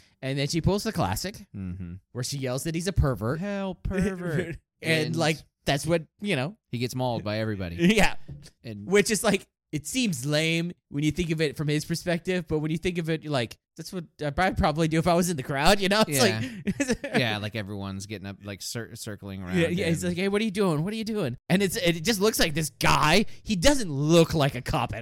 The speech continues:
Speaker 2: He
Speaker 1: all.
Speaker 2: doesn't, no.
Speaker 1: <laughs>
Speaker 2: He, he's,
Speaker 1: Yeah.
Speaker 2: he's dressed in
Speaker 1: He loo-,
Speaker 2: leather.
Speaker 1: he looks like a motorcycler.
Speaker 2: Yeah.
Speaker 1: Yeah, that's the point.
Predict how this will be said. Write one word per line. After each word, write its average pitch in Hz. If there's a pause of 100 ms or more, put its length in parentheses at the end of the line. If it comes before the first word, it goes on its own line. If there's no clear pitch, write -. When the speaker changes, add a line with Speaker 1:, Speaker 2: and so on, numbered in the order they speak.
(160)
Speaker 2:
He 160
Speaker 1:
all. 135
Speaker 2:
doesn't, 92 (100)
no. 85
Speaker 1:
<laughs> 98
Speaker 2:
He, 113 (160)
he's, 254
Speaker 1:
Yeah. 269
Speaker 2:
he's 127
dressed 123
in 117
Speaker 1:
He 117
loo-, -
Speaker 2:
leather. 107
Speaker 1:
he 208
looks 220
like 202
a 160
motorcycler. 139 (120)
Speaker 2:
Yeah. 113
Speaker 1:
Yeah, 160
that's 160
the 143
point. 98